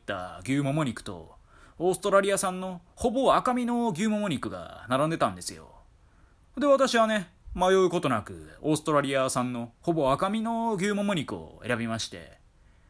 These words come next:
まあ、理由はね、単純に国産の方がね、一点八倍ぐらいの値段したからなんですよね。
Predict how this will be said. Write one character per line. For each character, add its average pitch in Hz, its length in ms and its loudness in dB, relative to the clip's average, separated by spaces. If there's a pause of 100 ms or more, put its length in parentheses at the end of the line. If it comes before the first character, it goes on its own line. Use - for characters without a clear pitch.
(200)
ま 269 140 4
あ、 - 20 4
理 196 100 2
由 254 80 0
は 247 100 4
ね、 233 180 -4 (220)
単 196 200 -8
純 208 100 -6
に 202 80 -6
国 190 160 -8
産 220 220 2
の 214 80 0
方 196 120 2
が 107 100 -4
ね、 90 260 -12
一 226 160 -6
点 139 160 0
八 208 240 -4
倍 214 160 2
ぐ 262 80 0
ら 190 100 6
い 117 60 -2
の 85 200 -12
値 110 120 -2
段 120 260 -2
し - 60 -4
た 175 80 2
か 123 100 -4
ら 85 460 -12
な 87 100 -8
ん 87 60 -12
で 90 60 -6
す - 100 -2
よ - 100 -20
ね。 98 180 -14